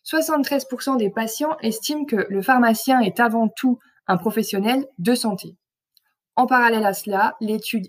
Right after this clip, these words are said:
ifop menée en avril deux mille vingt montre que quatre-vingt-dix-sept pour cent des Français font confiance à leur pharmacien, tout comme quatre-vingt-dix-sept pour cent font confiance à leur médecin généraliste.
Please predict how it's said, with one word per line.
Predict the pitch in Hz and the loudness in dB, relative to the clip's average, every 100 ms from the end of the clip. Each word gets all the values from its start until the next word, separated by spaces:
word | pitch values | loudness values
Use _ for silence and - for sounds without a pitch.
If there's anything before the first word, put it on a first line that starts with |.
| _ | _
ifop | 247 247 214 220 - - | -2 0 -2 -2 -6 -4
menée | 190 185 208 - | -2 0 -4 -4
en | 175 185 | -2 0
avril | 208 208 190 - | -2 -2 -4 -4
deux | 165 170 | -6 0
mille | 277 277 196 | 2 2 0
vingt | 175 220 - - - _ | 0 -2 -8 -18 -20 _
montre | 202 233 277 - | 0 0 0 -4
que | 175 | -6
quatre-vingt-dix-sept | 175 - - 240 226 208 - 202 - | -2 -2 -2 -2 -2 -4 -6 -6 -8
pour | 220 | -8
cent | 226 | -4
des | 190 165 | -4 -4
Français | - 196 - 262 - - | -4 -4 -2 -2 -4 -10
font | - 185 | -8 -6
confiance | 185 262 285 302 285 | -2 -2 -2 -2 -2
à | 233 | -2
leur | 175 - | -4 -2
pharmacien, | 262 233 190 - 196 269 _ _ _ _ | 2 2 0 -2 -2 -2 _ _ _ _
tout | - 349 | 0 0
comme | 220 190 | 0 0
quatre-vingt-dix-sept | 285 294 269 247 220 214 190 | 0 0 2 2 2 -2 -6
pour | 214 202 | -6 -6
cent | - 330 339 | -2 -2 -2
font | - 185 | -6 -8
confiance | - 277 269 277 294 311 - | -2 0 0 0 0 -2 0
à | 190 | 2
leur | 180 | 2
médecin | 185 240 - - 311 - | 2 2 0 -4 -4 -4
généraliste. | 180 240 269 262 226 196 - - | 0 4 4 4 0 -4 -10 -18